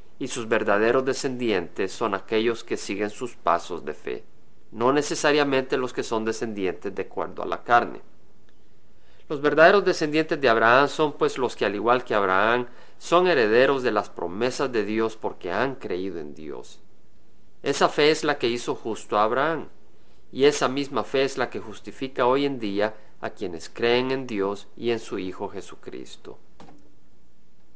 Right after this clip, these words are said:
Muchos dicen creer en Dios, pero rechazan a Jesucristo. La palabra de Dios nos dice, sin embargo, en Primera de Juan cuatro tres, que todo espíritu que no confiesa a Jesús no es de Dios,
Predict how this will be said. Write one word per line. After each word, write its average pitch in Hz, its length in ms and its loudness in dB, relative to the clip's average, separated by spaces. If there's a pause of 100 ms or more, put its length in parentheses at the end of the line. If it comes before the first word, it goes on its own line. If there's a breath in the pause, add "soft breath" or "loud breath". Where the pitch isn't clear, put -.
(440)
Muchos 196 340 0
dicen 160 320 0
creer 123 440 6
en 113 140 2
Dios, 90 480 -6 (240)
pero 110 220 4
rechazan 107 560 2
a 98 80 4
Jesucristo. - 920 -8 (760)
La - 160 -8
palabra 120 380 8
de 147 160 8
Dios 151 240 4
nos 151 100 0
dice, 147 260 -4
sin 139 200 -2
embargo, 131 500 6
en 120 80 0
Primera 120 360 2
de 123 100 4
Juan 113 280 0
cuatro 110 460 -2
tres, 120 320 0
que - 240 -2 (460 loud breath)
todo 156 320 6
espíritu 147 640 0
que 98 120 -2
no 117 360 2
confiesa 135 640 2
a 104 40 -2
Jesús 135 600 -4 (140)
no 110 260 4
es 117 240 4
de 95 100 0
Dios, 107 480 0